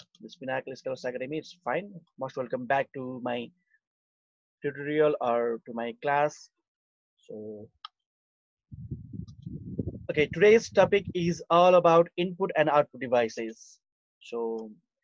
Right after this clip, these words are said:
as you know, input and output devices are very important in computer system. Without input and output devices, we cannot run our computer. So, input and output devices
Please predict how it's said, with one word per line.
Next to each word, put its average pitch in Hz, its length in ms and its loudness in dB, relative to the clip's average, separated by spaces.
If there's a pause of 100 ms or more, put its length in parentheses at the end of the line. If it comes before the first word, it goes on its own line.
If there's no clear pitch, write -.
(140)
as 127 160 -8
you 147 100 -6
know, 170 140 4
input 160 240 -4
and 151 140 4
output 147 240 2
devices 147 520 2
are 131 120 -2
very 156 260 2
important 165 520 0 (100)
in 139 200 -8
computer 151 240 -2
system. 135 460 -6
Without 135 340 -2
input 151 220 -6
and 151 140 0
output 147 260 -2
devices, 147 640 0
we 113 60 -16
cannot 123 340 -6
run 165 320 2 (100)
our 139 180 2 (140)
computer. 139 340 -4 (520)
So, 123 400 -2 (260)
input 147 200 -6
and 147 120 2
output 135 260 -4
devices 131 520 -4